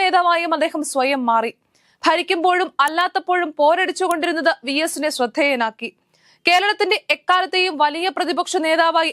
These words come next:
അദ്ദേഹം വിശേഷിപ്പിക്കപ്പെടാനും പല ഇടപെടലുകളും കാരണമായി. വി എസ് എടുത്ത നിലപാടുകളും കർക്കശ ബുദ്ധിയും കേരളത്തിന്റെ രാഷ്ട്രീയ, സാമൂഹിക, പാരിസ്ഥിതിക മണ്ഡലങ്ങളിൽ ഉണ്ടാക്കിയ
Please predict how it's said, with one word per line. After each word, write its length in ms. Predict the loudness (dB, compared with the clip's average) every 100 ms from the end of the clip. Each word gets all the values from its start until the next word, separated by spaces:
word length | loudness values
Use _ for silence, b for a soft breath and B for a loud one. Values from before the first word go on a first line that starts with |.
| -2
അദ്ദേഹം 260 | 0 0 -2
വിശേഷിപ്പിക്കപ്പെടാനും 920 | -6 -6 -4 0 0 2 2 0 0 -6 _ _ _ 0
പല 140 | 2 2 0
ഇടപെടലുകളും 580 | 0 2 0 0 0 -2 0
കാരണമായി. 500 | 0 0 0 0 0 -4 _ _ _ _
വി 80 | -2 0
എസ് 140 | 0 0
എടുത്ത 220 | 0 0 2
നിലപാടുകളും 600 | 2 2 0 0 -2 -2 0
കർക്കശ 400 | 0 2 -2 0 -2
ബുദ്ധിയും 340 | -2 -2 -4 -4 -2
കേരളത്തിന്റെ 460 | 0 0 -2 -2 0
രാഷ്ട്രീയ, 420 | 0 -2 -2 0 0 -2
സാമൂഹിക, 440 | 0 0 0 -2 -2 0
പാരിസ്ഥിതിക 500 | 2 0 -4 -6 -2 0 0
മണ്ഡലങ്ങളിൽ 460 | -2 0 0 -2 -4 _ _ _ -4
ഉണ്ടാക്കിയ 420 | 0 2 2 0